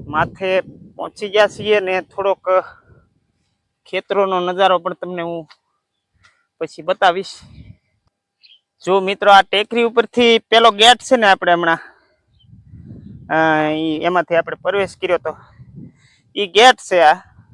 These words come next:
અને ગેટેથી આ રસ્તો આવ્યો છે ને ગેટની બાજુમાં જ,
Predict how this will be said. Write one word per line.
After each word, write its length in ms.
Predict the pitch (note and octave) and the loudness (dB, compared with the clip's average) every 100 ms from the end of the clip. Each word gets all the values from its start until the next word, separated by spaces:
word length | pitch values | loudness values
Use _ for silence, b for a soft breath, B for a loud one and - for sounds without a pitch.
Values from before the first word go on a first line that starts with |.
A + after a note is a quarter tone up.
| _ - | _ -10
અને 220 | E3+ F#3 | -6 -4
ગેટેથી 540 | E3+ G#3+ A3+ G#3+ A3+ | 0 0 0 -2 2
આ 180 | G#3 G3+ | 6 6
રસ્તો 340 | F#3+ G#3 - G3+ | 6 0 2 4
આવ્યો 220 | G3 F3 | 4 2
છે 140 | E3+ | -2
ને 100 | D3+ | -4
ગેટની 460 | D3 G#3 - - A3 | 2 2 2 -6 2
બાજુમાં 520 | G3+ A3 A#3 A3+ | 4 4 2 4
જ, 40 | A3 | 2